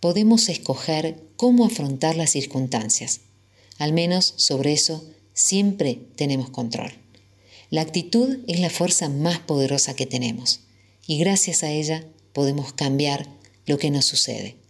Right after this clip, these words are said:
o al menos el modo en que vamos a hacerle frente a una situación. Y esta actitud te va a permitir salir de una situación que no te gusta,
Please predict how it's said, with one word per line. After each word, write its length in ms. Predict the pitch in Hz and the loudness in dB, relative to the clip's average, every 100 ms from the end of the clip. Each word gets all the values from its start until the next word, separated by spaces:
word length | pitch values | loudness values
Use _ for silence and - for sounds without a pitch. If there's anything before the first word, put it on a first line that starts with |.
| - | -4
o 100 | 180 | 0
al 100 | 180 | 2
menos 420 | 170 175 180 - _ - | 0 -2 -4 -6 _ -2
el 140 | 165 | 0
modo 240 | 160 160 | 2 2
en 100 | 170 | 2
que 160 | 160 131 | 0 -2
vamos 340 | 135 143 147 | -2 -2 -2
a 40 | 131 | -2
hacerle 280 | - 143 135 | 0 0 0
frente 540 | 175 139 117 113 - - _ - | 0 -2 -2 -6 -8 -20 _ -4
a 80 | 135 | 0
una 180 | 135 127 | 2 0
situación. 480 | 131 120 - 208 - - _ _ _ _ _ _ _ _ _ _ _ _ _ _ _ _ - | -2 -2 -2 -4 -10 -20 _ _ _ _ _ _ _ _ _ _ _ _ _ _ _ _ -4
Y 100 | 165 | -4
esta 220 | 170 185 | -2 -4
actitud 600 | 170 170 165 202 185 180 - | -2 -4 2 2 2 -2 -12
te 120 | - 143 | -2 0
va 80 | |
a 60 | 147 | 2
permitir 680 | 147 135 139 151 147 147 - - | 0 0 0 0 -2 -4 -10 -2
salir 680 | - 170 175 214 233 226 - | -2 0 2 2 2 -4 -8
de 220 | 139 135 | 0 2
una 200 | 143 151 | 2 0
situación 640 | 143 135 131 - 143 139 160 - | -2 -4 -2 -2 -2 -6 -10 -6
que 120 | 143 | -2
no 160 | 135 127 | 0 -2
te 120 | 98 | -6
gusta, 420 | 80 - - - | -8 -14 -16 -16